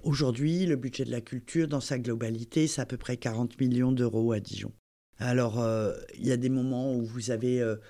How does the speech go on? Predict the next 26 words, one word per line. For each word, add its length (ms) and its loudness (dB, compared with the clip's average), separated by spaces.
euh, 180 -2
des 400 4
poussées 500 0
très 200 -4
fortes 500 -2
quand 140 -6
vous 160 -4
faites, 400 -4
euh, 200 0
la 100 -6
rénovation 1160 0
complète 520 4
du 120 0
musée 340 4
des 100 4
Beaux-Arts. 640 4
Et 120 -2
puis, 400 0
euh, 360 6
il 80 -2
y 100 4
a 60 6
d'autres 360 2
moments 280 4
d'accalmie, 580 2
euh, 60 -2